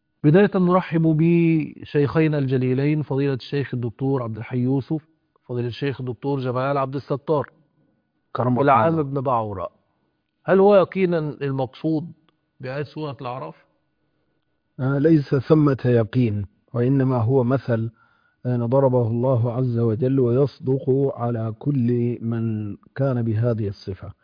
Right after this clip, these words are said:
Speaker 2: ولذلك بعضهم قال بأن المقصود هو بلعام ابن باعورة، وجاءت في ذلك روايات مضطربة. وصح عن عبد الله بن عمرو بن العاص رضي الله عنهما أن المقصود بها أمية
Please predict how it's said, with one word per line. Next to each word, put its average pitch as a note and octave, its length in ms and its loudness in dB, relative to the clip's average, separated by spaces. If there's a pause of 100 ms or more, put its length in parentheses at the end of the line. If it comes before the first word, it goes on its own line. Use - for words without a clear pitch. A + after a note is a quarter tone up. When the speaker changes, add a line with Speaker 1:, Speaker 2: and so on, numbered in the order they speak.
(460)
Speaker 2:
ولذلك B2+ 420 6
بعضهم B2+ 460 4
قال B2+ 320 0
بأن A#2 400 0
المقصود A2 1080 -4
هو A#2 180 0
بلعام G#2+ 540 2
ابن A2 340 -6
باعورة، G#2+ 600 0
وجاءت C3 400 -2
في A#2+ 180 -4
ذلك A#2 440 -2
روايات A2 640 -2
مضطربة. A#2 640 -2 (800)
وصح A#2+ 1200 4
عن A#2+ 180 4
عبد B2 220 0
الله B2 320 4
بن B2 120 -4
عمرو A#2+ 340 -4
بن A2 120 -4
العاص A2 480 -6
رضي A#2 340 -4
الله A2+ 400 -4
عنهما A#2+ 720 -6
أن C3 140 -4
المقصود A#2+ 560 -8
بها A#2+ 540 -2
أمية B2 340 0